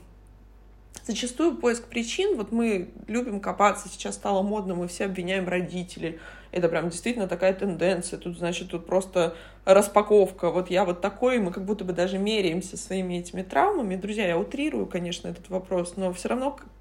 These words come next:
каждому так или иначе откликнется. Там, у меня было вот так в детстве, вот поэтому я такой. То есть это как будто бы мы сами, Марин, себе, согласись, в некоторых моментах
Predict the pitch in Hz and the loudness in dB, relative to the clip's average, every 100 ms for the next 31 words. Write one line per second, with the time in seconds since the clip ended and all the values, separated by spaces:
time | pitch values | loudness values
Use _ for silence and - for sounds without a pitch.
0 | - 254 240 196 180 208 196 190 214 277 | 2 2 2 -2 -4 -4 -2 0 -2 -2
1 | 226 - 202 190 - 160 - - - - | -6 -4 -6 -4 -8 -16 -18 -20 -20 -20
2 | - - - - - - - - - 180 | -20 -20 -20 -20 -20 -20 -20 -20 2 4
3 | 175 160 208 220 247 208 190 185 - 170 | 4 -2 -2 0 2 4 2 0 0 -2
4 | 165 165 - 151 - 175 175 - 190 214 | -2 -8 -8 -8 -6 -8 -8 -2 -2 -2
5 | 190 180 175 165 202 - - 233 226 320 | -6 -6 -6 -6 -6 -8 -8 -8 -4 -6
6 | 285 214 208 214 - 349 220 202 226 208 | -4 -4 -4 -6 -4 -2 -2 -4 -4 -6
7 | - 254 381 415 - 214 226 - 220 220 | -8 -2 0 0 -2 -6 -6 -8 -8 -10
8 | - - 180 202 214 185 180 | -8 -14 -8 -4 -2 -2 -4